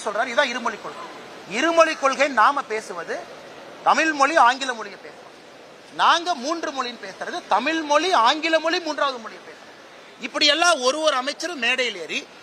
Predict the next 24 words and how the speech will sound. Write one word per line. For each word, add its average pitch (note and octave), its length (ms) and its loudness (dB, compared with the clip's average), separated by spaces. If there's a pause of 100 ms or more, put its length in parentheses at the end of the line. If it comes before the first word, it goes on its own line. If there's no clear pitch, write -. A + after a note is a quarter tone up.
(120)
ஒரு C#4 240 0
ஒருத்தரும் E4+ 360 0
பொய் C4 160 -4
சொல்ல A3+ 260 -2
ஆரம்பிச்சா, F3+ 400 -6 (320)
ஒரு C4+ 200 0
ஒரு D4+ 140 4
அமைச்சர் D4+ 380 -2
குழந்தைங்க B3+ 260 -4
எங்க A3+ 260 -4
போறாங்க? A3+ 260 2
ஸ்கூல் D4 300 -2
வேன் B3+ 260 2
முன்னாடி B3+ 260 0
போய், C4 260 0
காலேஜுக்கு A#3 480 2
போய், C4 140 -2
ஸ்கூலுக்கு C4 380 -6
போய் C4 200 2 (300)
போட்டோ D4+ 240 4
எடுத்து B3+ 220 0
போடுறதே B3+ 400 0
என் A3 100 -2
வேலையாங்கண்ணா. F#3+ 460 -6